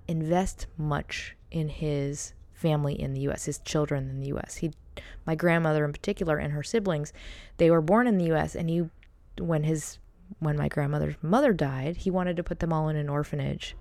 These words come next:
And my grandmother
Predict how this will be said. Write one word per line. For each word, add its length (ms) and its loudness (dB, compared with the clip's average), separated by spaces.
And 420 0
my 120 -2
grandmother 640 2